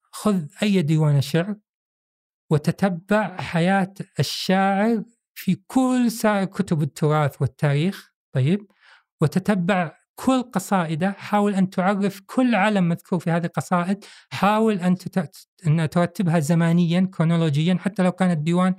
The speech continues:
من عدة مجلدات، وقتها سيتحول الديوان إلى شيء أشبه بسيرة حياة، وسيكشف عن أسرار كثيرة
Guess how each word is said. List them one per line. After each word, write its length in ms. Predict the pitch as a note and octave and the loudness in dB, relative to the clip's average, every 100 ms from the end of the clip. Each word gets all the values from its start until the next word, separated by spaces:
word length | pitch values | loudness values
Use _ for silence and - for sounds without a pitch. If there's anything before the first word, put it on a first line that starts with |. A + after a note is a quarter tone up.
| _ _ - | _ _ 0
من 100 | D3 | 2
عدة 240 | F3 E3 - | 2 0 0
مجلدات، 720 | D3+ D3+ D3+ C#3 D#3+ G#3+ _ - _ _ _ - | 2 2 2 2 2 -2 _ -20 _ _ _ -2
وقتها 720 | F#3+ F#3+ - F#3 G3+ G3 F3 | -2 -2 -4 0 2 0 -2
سيتحول 1120 | - E3+ D#3+ D#3+ - F3+ F3+ E3+ F#3+ G#3+ G3+ G3 _ _ _ - | -4 -4 -2 -2 0 0 2 2 2 2 0 -6 _ _ _ -2
الديوان 540 | D3 C3 D3+ D#3+ F3+ G3 | 0 2 2 2 4 2
إلى 260 | F3+ F3 | 2 0
شيء 260 | D#3 F#3+ F#3+ | 2 0 2
أشبه 220 | F#3 F3+ | 0 0
بسيرة 380 | C#3+ - D3 B2+ | 0 0 0 0
حياة، 300 | - C#3 B2 A#2+ _ _ _ _ _ - | 0 0 0 -4 _ _ _ _ _ -4
وسيكشف 640 | F3+ A3+ A3 - G3 - | 0 0 0 -2 -4 0
عن 160 | E3+ F3+ | 0 2
أسرار 480 | F3 - - G#3 | 0 -4 -2 0
كثيرة 760 | G3 - F3+ - G3 C#3+ B2+ B2 | 0 -2 -4 0 0 2 0 -4